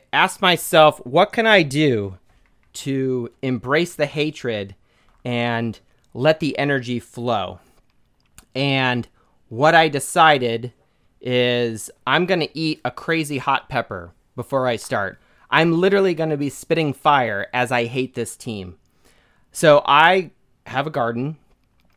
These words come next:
Uh, I like making salsa, and, uh, I ordered some traditional peppers, and then from the company I ordered online, they sent me this pack of seeds, kind of some freebies, like, "Hey, thanks for your business."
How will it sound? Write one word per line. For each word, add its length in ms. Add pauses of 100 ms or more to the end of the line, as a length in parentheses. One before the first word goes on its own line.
(160)
Uh, 60
I 440
like 240
making 280
salsa, 720 (160)
and, 640 (760)
uh, 400
I 240
ordered 400
some 360
traditional 500
peppers, 540
and 200
then 300 (140)
from 160
the 80
company 320
I 40
ordered 280
online, 540 (280)
they 160
sent 300
me 160
this 300 (760)
pack 260
of 100
seeds, 440
kind 160
of 80
some 160
freebies, 520
like, 220
"Hey, 180
thanks 240
for 100
your 80
business." 500